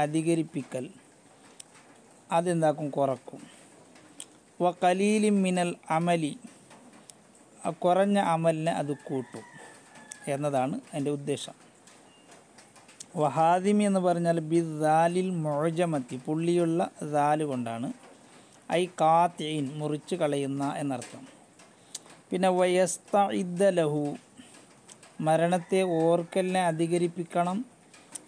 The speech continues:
അതോടുകൂടി മരണത്തിന് വേണ്ടി തൗബ കൊണ്ട് ഒരുങ്ങണം. വറദ്ദിൽ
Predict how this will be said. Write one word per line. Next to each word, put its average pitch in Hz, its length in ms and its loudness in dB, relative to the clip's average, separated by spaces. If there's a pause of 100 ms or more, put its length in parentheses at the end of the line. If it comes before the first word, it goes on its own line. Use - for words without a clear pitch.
(120)
അതോടുകൂടി 156 680 0 (200)
മരണത്തിന് 165 640 0
വേണ്ടി 147 220 -2 (120)
തൗബ 170 240 4 (160)
കൊണ്ട് 143 240 0 (180)
ഒരുങ്ങണം. 143 540 0 (1080)
വറദ്ദിൽ 185 640 2